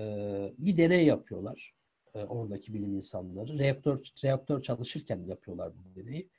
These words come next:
ve, e, o da o reaktör, e, o deneyi kaldırmadığı için,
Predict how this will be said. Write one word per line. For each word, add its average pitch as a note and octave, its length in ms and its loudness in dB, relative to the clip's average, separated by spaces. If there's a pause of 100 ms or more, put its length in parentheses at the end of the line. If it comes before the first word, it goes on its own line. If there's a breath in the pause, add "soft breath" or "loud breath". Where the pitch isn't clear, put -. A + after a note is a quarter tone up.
(380 soft breath)
ve, D#3 60 2
e, D3 280 0 (920)
o D#3 120 0
da C#3 280 0
o D3 340 4 (120)
reaktör, C3 760 0 (180)
e, A2+ 300 -4
o C#3+ 200 -2
deneyi G#2+ 280 -2
kaldırmadığı G2 640 -4
için, D3+ 340 -8